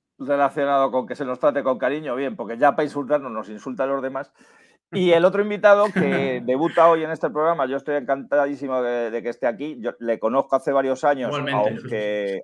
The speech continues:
Speaker 1: aun-, aunque
Speaker 2: Sí.
Speaker 1: no había estado en este programa hasta ahora. Y muchos de vosotros, pues, le, le conocéis,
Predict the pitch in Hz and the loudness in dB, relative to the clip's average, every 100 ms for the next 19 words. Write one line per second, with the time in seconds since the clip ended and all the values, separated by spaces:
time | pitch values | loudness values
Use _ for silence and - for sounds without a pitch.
0 | 98 98 98 - 107 110 95 110 123 127 | -6 -8 -10 -10 -6 -6 -4 -2 0 0
1 | 123 - 127 127 127 123 123 120 117 117 | -2 0 0 2 2 2 0 -2 -6 -6
2 | 123 - 104 120 123 123 - 139 151 156 | -8 -8 -4 0 0 0 2 4 4 2
3 | - _ _ _ _ _ - 160 143 139 | -2 _ _ _ _ _ -4 0 2 2
4 | 139 151 151 151 151 139 170 180 131 113 | 0 2 2 4 2 2 0 0 -2 -2
5 | 110 113 110 110 107 110 107 107 104 143 | 0 0 0 -2 -4 -4 -4 -4 -2 -2
6 | 143 101 - | -2 -4 -14